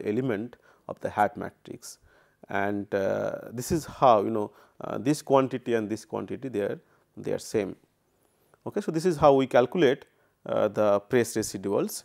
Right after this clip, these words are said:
E one, E two up to, uh, E n. Uh, now, uh, let me, uh, just recall the example, uh, we considered in the last class. Uh,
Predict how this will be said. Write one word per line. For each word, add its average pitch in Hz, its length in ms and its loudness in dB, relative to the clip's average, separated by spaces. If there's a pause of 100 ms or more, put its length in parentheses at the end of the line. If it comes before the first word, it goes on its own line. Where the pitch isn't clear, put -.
E 107 180 -4
one, 98 420 -4
E 98 140 -10
two 180 380 -8 (260)
up - 220 -10
to, 269 180 -6 (500)
uh, - 360 -10 (220)
E 101 280 -10
n. 80 240 -12 (1300)
Uh, - 240 -12
now, 151 480 2 (180)
uh, 107 460 2 (540)
let 131 200 -4
me, 127 380 2 (720)
uh, 107 160 -8
just 113 380 -6
recall 117 640 4 (500)
the 104 580 -4 (280)
example, 120 720 -2 (200)
uh, 107 520 -10 (320)
we 110 100 -6
considered 117 460 0
in 113 100 -4
the 107 80 -2
last 104 340 -2
class. 107 460 2 (840)
Uh, 85 280 -12